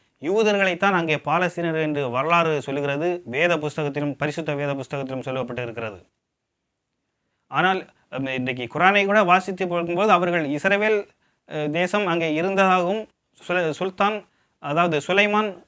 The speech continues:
தாவூத் போன்றவர்கள், அதாவது தாவீது, அ, சாலமன் போன்ற ராஜாக்கள்லாம் அங்கே இருந்ததாகவும், அங்கே இஸ்ரவேல் ஜனங்கள் வாழ்ந்ததாகவும், அவர்களிடத்திலே அந்த அவர்களுடைய வேத புஸ்தகத்திலே அங்கே இருக்கிறது.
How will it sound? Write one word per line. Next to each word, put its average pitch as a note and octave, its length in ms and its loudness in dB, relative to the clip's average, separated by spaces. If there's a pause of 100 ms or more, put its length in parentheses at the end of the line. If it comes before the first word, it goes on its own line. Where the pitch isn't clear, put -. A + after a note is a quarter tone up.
தாவூத் F3+ 440 4 (640)
போன்றவர்கள், E3 360 2
அதாவது F#3 220 2
தாவீது, G3 540 4 (640)
அ, D3+ 320 -2
சாலமன் F#3 480 4
போன்ற E3+ 200 2
ராஜாக்கள்லாம் F3 680 4
அங்கே D#3+ 280 -2
இருந்ததாகவும், F#3 680 2
அங்கே D#3 300 -2
இஸ்ரவேல் F#3+ 480 0
ஜனங்கள் F3 320 0
வாழ்ந்ததாகவும், F3+ 440 2
அவர்களிடத்திலே F#3+ 600 0
அந்த D#3+ 220 0 (100)
அவர்களுடைய F3+ 440 0 (100)
வேத F3 240 0
புஸ்தகத்திலே F3 480 -2
அங்கே F3 200 0
இருக்கிறது. D#3+ 420 0